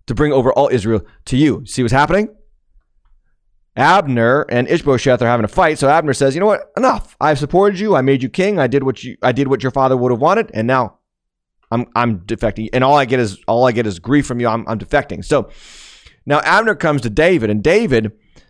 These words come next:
he's doing what kings in the ancient world do, okay? As Abner reaches out to David, says, "Hey,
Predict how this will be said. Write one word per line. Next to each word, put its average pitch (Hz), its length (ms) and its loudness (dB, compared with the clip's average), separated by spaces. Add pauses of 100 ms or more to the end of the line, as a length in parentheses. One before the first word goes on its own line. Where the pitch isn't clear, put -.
(480)
he's 139 320 0
doing 139 280 2
what 170 180 -4
kings 120 400 -4 (140)
in 120 100 -4
the 120 120 -2
ancient 110 300 -6
world 104 320 -4 (160)
do, 196 440 0 (120)
okay? 139 380 -2 (540)
As 131 240 0
Abner 175 420 2
reaches 143 300 0
out 135 160 0
to 113 80 -16
David, 151 240 0
says, 117 140 -6
"Hey, 156 220 2